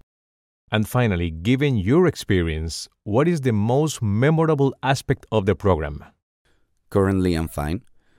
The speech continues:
Speaker 2: but it took me a few months to recover my physical condition. I lost many kilos, and it took me a long time to be able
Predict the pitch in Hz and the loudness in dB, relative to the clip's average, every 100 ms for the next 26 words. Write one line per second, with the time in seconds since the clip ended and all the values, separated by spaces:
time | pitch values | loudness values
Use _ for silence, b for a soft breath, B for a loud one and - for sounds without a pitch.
0 | _ - 85 85 - 82 85 80 76 71 | _ -6 -4 -4 -6 -8 -4 -2 -2 -4
1 | 76 - 92 87 73 78 - - 76 71 | -10 -6 -2 -2 -2 -4 -6 -8 -6 -6
2 | - 69 71 67 - 69 67 - 73 73 | -6 -6 -6 -8 -8 -10 -10 -10 -10 -10
3 | 73 71 67 67 69 87 95 - b b | -12 -12 -10 -10 -8 -8 -8 -12 b b
4 | b b b 80 73 71 76 - - - | b b b -6 -4 -4 -4 -6 -12 -8
5 | 76 73 - 78 73 78 - - _ _ | -6 -6 -8 -8 -4 -6 -8 -16 _ _
6 | 82 78 82 - 87 85 80 76 82 87 | -8 -6 -6 -8 -6 -4 -4 -2 -4 -4
7 | 90 71 - 67 71 73 65 | -4 -4 -8 -8 -4 -4 -6